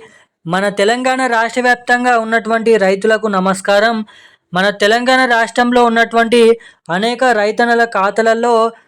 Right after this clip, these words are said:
ఇటు పెండింగ్ రైతు భరోసా నిధులు, ఇటు యాసంగి పెట్టుబడుల సాయం కింద పంపిణీ చేయబోతున్నటువంటి ఎకరానికి ఆరు వేల రూపాయల నిధులను అనేది మన రాష్ట్ర ప్రభుత్వం అయితే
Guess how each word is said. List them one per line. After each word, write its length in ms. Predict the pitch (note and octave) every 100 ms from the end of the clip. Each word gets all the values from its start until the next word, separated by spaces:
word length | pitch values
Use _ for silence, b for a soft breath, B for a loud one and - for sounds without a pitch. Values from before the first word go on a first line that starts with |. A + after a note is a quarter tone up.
| b -
ఇటు 160 | F#3 G#3+
పెండింగ్ 480 | G3+ G#3+ B3+ C4
రైతు 240 | A#3 A3 A#3+
భరోసా 380 | A3+ A#3 A#3 A3+
నిధులు, 380 | A3 A3 B3 A#3+ A#3 B B _
ఇటు 160 | F#3 G#3
యాసంగి 540 | G#3 G3+ G#3+ B3 C4
పెట్టుబడుల 560 | B3+ A3 A#3+ A#3 A#3+ A#3+
సాయం 320 | A#3 G#3 A3
కింద 220 | G#3+ A3+ A#3
పంపిణీ 400 | A#3 G3+ G3+ A3+
చేయబోతున్నటువంటి 880 | A3+ A3 A3 A3 A3 G3 A3 A3 A#3+ A#3 A3+ B B -
ఎకరానికి 520 | E3+ A3+ B3 B3 B3+
ఆరు 260 | G#3+ G3+ A#3
వేల 220 | A#3 A#3
రూపాయల 440 | A3 G#3 A3+ A3+ A#3+ A3 A3 _ _ _ _ _ _ _ _ F#3
నిధులను 420 | F#3 A3+ B3+ B3
అనేది 360 | A#3+ A#3+ B3 A#3
మన 180 | A3 G#3+
రాష్ట్ర 300 | G3+ G3+ G#3+
ప్రభుత్వం 440 | A3+ A3 G#3 A3+ A3
అయితే 240 | G#3+ A3+